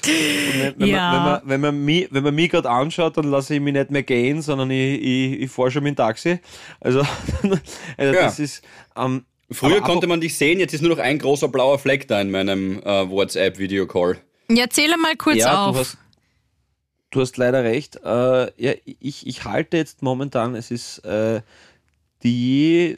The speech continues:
Speaker 1: äh, Hälfte der dritten Drehwoche, also dreieinhalb, äh, to go. Ich halte jetzt bei Kehlkopfquetschung, Steißbeinprellung und heute, also ganz frisch von heute in der Früh, ist noch eine Oberschenkelzerrung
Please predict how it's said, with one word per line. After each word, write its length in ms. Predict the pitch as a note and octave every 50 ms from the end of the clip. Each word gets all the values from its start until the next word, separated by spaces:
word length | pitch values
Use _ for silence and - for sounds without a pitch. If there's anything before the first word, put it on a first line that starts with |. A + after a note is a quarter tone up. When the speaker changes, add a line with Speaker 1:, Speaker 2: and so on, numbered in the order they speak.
| - -
Speaker 1:
äh, 760 | G#2 G#2 G#2 A#2 A2 G2+ F2 E2+ E2+ - - - - - -
Hälfte 560 | B2+ A#2+ B2+ C3 D3 E3 E3 - - - D3
der 140 | C3 C#3 C3+
dritten 400 | - - C#3 D3+ - - - D3+
Drehwoche, 640 | - - A#2 A#2 B2 B2 B2 B2+ C3+ - - D3 C#3+
also 220 | C#3 B2+ - C#3 B2
dreieinhalb, 720 | - A#2 A2+ A2 A2+ B2+ C3 C3+ B2 B2 G#2 A2 B2 C3 C3 _ - - - - -
äh, 200 | F2 G#2+ A#2+ A2+
to 200 | A2 - - B2+
go. 460 | A#2 - G#2+ A2 B2+ D3+ E3+ F3+ F3 - _ - - - - _ _ -
Ich 100 | - -
halte 200 | B2 A#2+ A2+ C3
jetzt 160 | B2+ - -
bei 140 | - G#2 A#2
Kehlkopfquetschung, 1120 | - - - C3 C#3 D3 - - D#3+ - - - - - C3 B2+ B2+ - - D#3 D#3 D#3 D3
Steißbeinprellung 920 | - - B2+ A#2+ B2+ - - C#3 C#3+ C3 - A#2+ A#2+ A#2+ C3+ C#3 D3+ D#3 B2+
und 180 | B2+ B2 -
heute, 500 | - A2+ A#2+ B2+ - - - D#3 E3+ F#3+ - _ - - - - - _
also 160 | - B2+ - C#3+
ganz 300 | - - - D3 E3 - -
frisch 340 | - - D3 D3 E3+ - -
von 140 | - D3 C#3+
heute 200 | C#3+ C#3 C#3 C#3+
in 60 | C3+
der 100 | C#3 C3
Früh, 260 | B2 B2 C3 C#3+ D#3
ist 100 | D#3+ -
noch 240 | D3 D3 C#3+ - -
eine 320 | B2+ B2+ C3 C3 A#2 F2+
Oberschenkelzerrung 1080 | - G2 B2 C3 D3+ D3 - - B2 B2 A#2+ - B2+ - - - A2 A2+ A#2+ C#3+ D#3